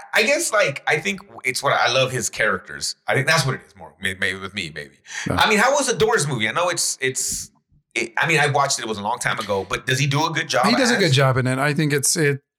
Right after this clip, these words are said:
Speaker 2: it's heavy-handed with, um, Oliver Stone.
Speaker 1: It's Oliver
Speaker 2: Oliver
Speaker 1: Stone,
Speaker 2: Stone bringing
Speaker 1: bro.
Speaker 2: this thing in.
Speaker 1: Oliver Stone movie does his shit all the time, bro. But he does a good job in the
Speaker 2: Oh,
Speaker 1: Oliver
Speaker 2: yeah.
Speaker 1: Stone movie.
Speaker 2: Yes.
Speaker 1: So who would be a better actor, Val Kilmer or Robert Downey?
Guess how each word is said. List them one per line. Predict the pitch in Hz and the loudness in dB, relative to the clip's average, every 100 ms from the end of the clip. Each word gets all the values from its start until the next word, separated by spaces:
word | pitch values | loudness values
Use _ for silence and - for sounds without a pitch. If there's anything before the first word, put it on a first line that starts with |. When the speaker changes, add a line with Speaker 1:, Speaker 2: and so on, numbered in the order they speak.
| _ _ _ _ _ | _ _ _ _ _
Speaker 2:
it's | - 147 143 139 | -2 2 2 2
heavy-handed | 196 196 180 175 170 156 156 | 2 4 4 4 2 -2 -2
with, | 156 139 131 - - - _ _ _ _ - | 2 4 2 -2 -14 -16 _ _ _ _ -4
um, | 139 135 135 135 | 2 4 4 2
Oliver | 139 147 143 | 2 2 2
Stone. | 139 147 135 | 2 2 4
Speaker 1:
It's | 127 120 | 4 4
Oliver | 117 190 | 4 4
Speaker 2:
Oliver | 233 | 6
Speaker 1:
Stone, | 220 | 4
Speaker 2:
Stone | 220 196 | 4 4
bringing | 180 | 4
Speaker 1:
bro. | 156 | 4
Speaker 2:
this | 151 | 4
thing | 156 | 4
in. | 139 | 4
Speaker 1:
Oliver | 120 - | 4 2
Stone | - 220 214 | 2 2 2
movie | 202 180 | 0 0
does | 165 170 | 2 2
his | 160 - | 2 -2
shit | 202 175 | 0 2
all | 160 | 0
the | 165 254 | 0 0
time, | 165 123 | 0 0
bro. | 123 147 175 - - - - - - | -2 -2 -2 -6 -12 -12 -14 -16 0
But | 196 | 4
he | 190 | 4
does | 196 | 4
a | 175 | 2
good | 165 | 2
job | 131 127 120 - | 4 4 2 0
in | 143 | -2
the | 107 | 0
Speaker 2:
Oh, | |
Speaker 1:
Oliver | 110 | 0
Speaker 2:
yeah. | 101 | -2
Speaker 1:
Stone | - 87 | -6 -10
movie. | 73 - _ _ | -12 -20 _ _
Speaker 2:
Yes. | 160 180 - - _ _ _ | -2 0 -2 -6 _ _ _
Speaker 1:
So | - 190 - | -2 2 2
who | |
would | 196 | 2
be | 185 | 2
a | |
better | 165 160 | 0 0
actor, | 220 - | -2 -4
Val | 98 92 | -6 -6
Kilmer | - 110 104 92 | -6 -8 -4 -4
or | 85 | -4
Robert | 98 82 | -6 -6
Downey? | 107 65 | -10 -12